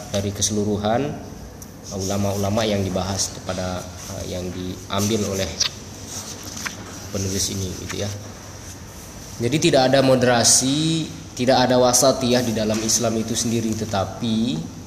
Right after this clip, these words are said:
antar agama maknanya. Ini yang saya simpulkan. Terlihat di halaman dua puluh empat,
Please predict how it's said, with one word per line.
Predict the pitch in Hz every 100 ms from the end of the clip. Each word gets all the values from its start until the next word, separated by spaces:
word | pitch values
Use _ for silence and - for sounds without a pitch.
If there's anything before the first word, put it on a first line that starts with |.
| - - - - - - - -
antar | 113 117 117 127 127 120
agama | 113 101 107 104 104 110 107 98
maknanya. | 101 92 92 87 85 82 82 - - - - - - - - - - - - - - -
Ini | 113 131
yang | 113
saya | 110 98
simpulkan. | 104 98 95 - 85 85 82 - - - - - - - - - - - - - - - - - - - - - - - - - - - - - - - - - - - - - - - - - - - - - - - - - -
Terlihat | 123 147 143 127
di | 120 120
halaman | 110 117 117 120 120 120 - - - 107
dua | 117 117
puluh | 123 131
empat, | 123 - 90 101 131